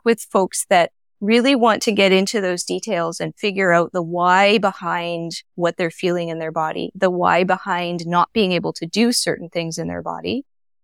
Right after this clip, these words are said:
being able to re-educate their brain, their nervous system on what movements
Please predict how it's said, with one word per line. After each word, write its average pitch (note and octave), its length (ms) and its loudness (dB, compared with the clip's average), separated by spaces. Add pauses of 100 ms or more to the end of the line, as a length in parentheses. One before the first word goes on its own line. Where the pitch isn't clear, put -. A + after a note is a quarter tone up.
(160)
being G#3+ 220 6
able G#3 260 4
to F#3+ 340 2 (340)
re-educate G#3+ 1000 4
their F3+ 160 2
brain, F#3+ 560 4
their E3+ 140 -2
nervous F#3 360 0
system F3+ 440 -6
on E3+ 420 -4
what F#3 280 2
movements F#3+ 800 -4